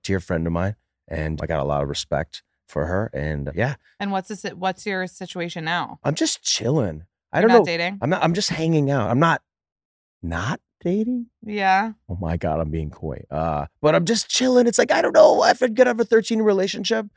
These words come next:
Speaker 1: I feel like me and Katie are kinda doing the same thing. We're just kinda having fun,
Speaker 2: Yeah.
Speaker 1: hanging out. But
Speaker 2: But you're also forty-one. Katie's
Speaker 1: Whoa.
Speaker 2: not.
Speaker 1: Why would you say that?
Speaker 2: <laughs> 'Cause Katie,
Speaker 1: Take
Speaker 2: I
Speaker 1: it
Speaker 2: mean,
Speaker 1: back.
Speaker 2: no. <laughs>
Speaker 1: In L A, in city years, I'm
Speaker 2: No,
Speaker 1: like
Speaker 2: first of all,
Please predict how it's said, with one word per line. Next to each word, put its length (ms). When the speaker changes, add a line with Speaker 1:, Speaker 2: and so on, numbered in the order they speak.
Speaker 1:
I 60
feel 100
like 100
me 140
and 80
Katie 260
are 60
kinda 280
doing 220
the 60
same 240
thing. 220
We're 100
just 160
kinda 180
having 280
fun, 420
Speaker 2:
Yeah. 240
Speaker 1:
hanging 240
out. 240
But 160
Speaker 2:
But 100
you're 160
also 280
forty-one. 600
Katie's 140
Speaker 1:
Whoa. 240
Speaker 2:
not. 240
Speaker 1:
Why 80
would 200
you 60
say 220
that? 260
Speaker 2:
<laughs> 880
'Cause 100
Katie, 460
Speaker 1:
Take 180
Speaker 2:
I 20
Speaker 1:
it 40
Speaker 2:
mean, 60
Speaker 1:
back. 260
Speaker 2:
no. 480
<laughs> 40
Speaker 1:
In 100
L 220
A, 180
in 180
city 260
years, 260
I'm 80
Speaker 2:
No, 140
Speaker 1:
like 60
Speaker 2:
first 280
of 60
all, 200